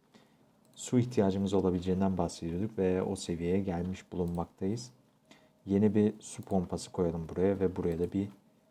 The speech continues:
drenaj şeyinden koyalım. Su pompamızı da bağlamayı unutmayalım. Şöyle bağlayalım. Elektrikte ise güzel durumdayız neyse ki.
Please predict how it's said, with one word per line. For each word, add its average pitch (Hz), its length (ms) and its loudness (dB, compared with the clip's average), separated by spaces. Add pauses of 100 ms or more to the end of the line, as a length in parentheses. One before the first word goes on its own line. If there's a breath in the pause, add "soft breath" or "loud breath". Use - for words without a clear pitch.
(340)
drenaj 90 640 -2 (640)
şeyinden 80 560 -10
koyalım. 101 360 -2 (680 loud breath)
Su - 160 -20
pompamızı 85 560 -8
da 82 140 -10
bağlamayı 82 440 -8
unutmayalım. 98 520 -10 (1000)
Şöyle 80 580 -12
bağlayalım. 82 440 -8 (760 loud breath)
Elektrikte 123 960 2
ise 127 380 -2 (140)
güzel 101 340 2
durumdayız 80 440 -8
neyse 82 240 -10
ki. - 140 -16